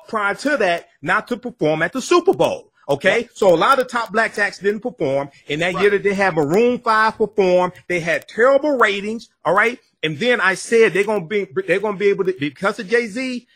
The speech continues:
Speaker 1: he's gonna make it all right for the top black acts to perform. Who performed yesterday? Rihanna. I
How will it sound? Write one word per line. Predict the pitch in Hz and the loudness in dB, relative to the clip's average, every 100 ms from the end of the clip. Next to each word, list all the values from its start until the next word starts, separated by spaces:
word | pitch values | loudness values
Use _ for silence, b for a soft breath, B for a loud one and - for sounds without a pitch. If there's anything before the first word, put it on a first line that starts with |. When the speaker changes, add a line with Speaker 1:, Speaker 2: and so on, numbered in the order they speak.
| _ | _
Speaker 1:
he's | - 202 175 | -10 -4 -2
gonna | 196 | 0
make | 190 196 190 | 0 -2 -2
it | 165 | 0
all | 175 | 2
right | 180 202 190 | 2 0 -2
for | - | -6
the | 160 | -8
top | 151 202 165 | -6 -8 -6
black | 190 185 196 | -6 -6 -6
acts | 196 | -8
to | - | -10
perform. | 180 - 214 220 202 | -14 -8 -4 -4 -4
Who | 226 | -6
performed | 240 233 - 247 240 226 | -4 -6 4 6 6 4
yesterday? | 262 254 254 269 262 | 0 0 0 2 2
Rihanna. | 190 175 180 135 - _ _ _ | 2 0 0 -4 -8 _ _ _
I | 185 | -4